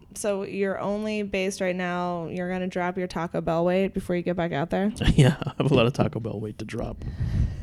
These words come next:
Speaker 1: <laughs> And then do you, what are you looking for in a girl?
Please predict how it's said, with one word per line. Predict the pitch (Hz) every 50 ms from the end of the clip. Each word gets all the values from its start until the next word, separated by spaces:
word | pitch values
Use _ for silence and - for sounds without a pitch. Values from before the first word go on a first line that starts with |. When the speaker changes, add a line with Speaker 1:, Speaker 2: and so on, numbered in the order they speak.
| - - - -
Speaker 1:
<laughs> | 294 - - - - - - - - - - - - - - - - - - - - -
And | - 226 226 226
then | 220 214 214 208 208 202 202 196 - - - - -
do | - 214
you, | 208 202 196 190
what | 196 208 208
are | 214
you | 208 196
looking | 190 226 - - 294 262
for | 214 - - 170 160
in | 156
a | 156 160
girl? | - - - - - - 170